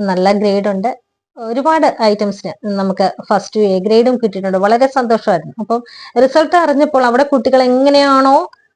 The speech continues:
ആർപ്പ് വിളിച്ചത്, എത്ര കണ്ടാണോ, ആ, അവര് ആഘോഷിച്ചത്, അതേപോലെ തന്നെയാണ് ഞങ്ങളും ഇവിടെ സ്കൂളിൽ ഞങ്ങളും അധ്യാപകരും കുഞ്ഞുങ്ങളും സന്തോഷിച്ചത്.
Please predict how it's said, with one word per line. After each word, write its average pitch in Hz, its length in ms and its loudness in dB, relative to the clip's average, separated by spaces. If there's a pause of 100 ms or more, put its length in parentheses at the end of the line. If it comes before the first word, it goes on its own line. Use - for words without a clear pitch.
(120)
ആർപ്പ് 240 400 -6
വിളിച്ചത്, 254 680 2
എത്ര 240 180 -4
കണ്ടാണോ, 262 800 0 (640)
ആ, 220 280 0
അവര് 226 300 4
ആഘോഷിച്ചത്, 226 680 0
അതേപോലെ 262 640 0
തന്നെയാണ് 226 500 0
ഞങ്ങളും 208 500 -2 (200)
ഇവിടെ 214 240 -2
സ്കൂളിൽ 214 600 -2 (140)
ഞങ്ങളും 190 460 -4
അധ്യാപകരും 202 680 -2 (160)
കുഞ്ഞുങ്ങളും 214 560 -2 (580)
സന്തോഷിച്ചത്. 277 540 -4